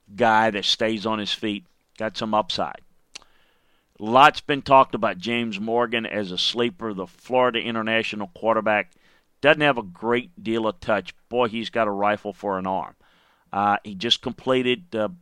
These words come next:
fifty-seven percent of his passes. Uh, doesn't have good footwork, but he's a developmental guy, uh,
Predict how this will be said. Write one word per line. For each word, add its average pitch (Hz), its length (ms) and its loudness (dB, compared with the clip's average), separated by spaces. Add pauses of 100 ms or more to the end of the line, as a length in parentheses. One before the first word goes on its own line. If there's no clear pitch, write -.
(120)
fifty-seven 117 640 -2
percent 117 360 -6
of 104 60 -6
his 107 120 -8
passes. 110 600 -2 (680)
Uh, 101 360 0 (120)
doesn't 131 200 2
have 143 160 2
good 147 160 4
footwork, 104 600 -2 (500)
but 113 120 -4
he's 117 200 -4
a 120 40 -2
developmental 110 640 0
guy, 95 600 0
uh, 95 280 -4